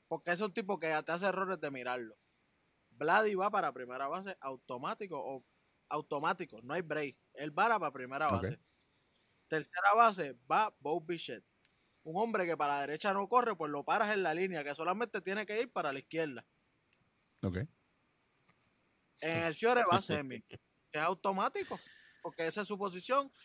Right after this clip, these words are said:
Speaker 1: Es un tipo que estuvo en el, en el top hasta para M V P un año, en el Ciore, tú sabes. Él va ahí. En la segunda va Billy Joe.
Speaker 2: Ok.
Speaker 1: Y en los files es Gurriel,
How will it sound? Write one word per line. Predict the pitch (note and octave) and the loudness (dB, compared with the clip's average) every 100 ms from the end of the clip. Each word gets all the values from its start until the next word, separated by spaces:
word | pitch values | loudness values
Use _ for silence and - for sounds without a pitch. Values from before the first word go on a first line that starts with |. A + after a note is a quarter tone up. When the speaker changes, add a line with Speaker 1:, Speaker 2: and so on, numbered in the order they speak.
| - - | -18 -4
Speaker 1:
Es | E3 | -2
un | F#3 | 0
tipo | G#3+ G3 F#3 | -2 -2 0
que | F#3+ F#3 F3 E3 D#3 | 2 4 4 2 0
estuvo | E3 F#3 F#3 | -2 0 0
en | F#3+ | 0
el, | F#3 E3+ D#3 C#3+ _ _ _ - | 0 0 -4 -6 _ _ _ -10
en | E3 | -4
el | E3 D3+ | -2 -2
top | - F#3 F#3 | 2 4 4
hasta | F3 F3+ | 4 2
para | E3+ E3+ | 4 2
M | E3 | 2
V | E3 | 0
P | F3 | 2
un | F#3+ F#3+ | 0 2
año, | B3 B3 G#3 | 0 -2 -4
en | |
el | D#3 | -6
Ciore, | - G3 B3+ A#3+ G#3+ - | -4 0 2 0 -4 -8
tú | F#3 | -4
sabes. | F3 C3 A2 _ _ _ _ _ _ D3+ | 0 0 -4 _ _ _ _ _ _ -4
Él | E3+ E3 | 0 2
va | C#3+ | 2
ahí. | A#2+ D3+ | 0 -4
En | D#3 | -2
la | D#3 | -2
segunda | F#3 F#3+ A#3+ F#3+ | -2 -4 -2 0
va | E3+ D#3+ | 2 0
Billy | C#3 A#2+ A#2 | -2 -6 -12
Joe. | A2 _ _ _ _ _ _ _ _ _ _ _ _ _ - G#2 | -16 _ _ _ _ _ _ _ _ _ _ _ _ _ -2 2
Speaker 2:
Ok. | F#2 A2+ - _ _ | 6 6 4 _ _
Speaker 1:
Y | E3 | -2
en | E3 E3 | 0 2
los | D#3 | 0
files | - C#4+ A#3+ F3+ - _ _ - | 0 0 0 -2 -6 _ _ -4
es | F#3 E3+ | -2 0
Gurriel, | F3 D#3+ F#3+ D4 F4+ | 0 2 2 2 0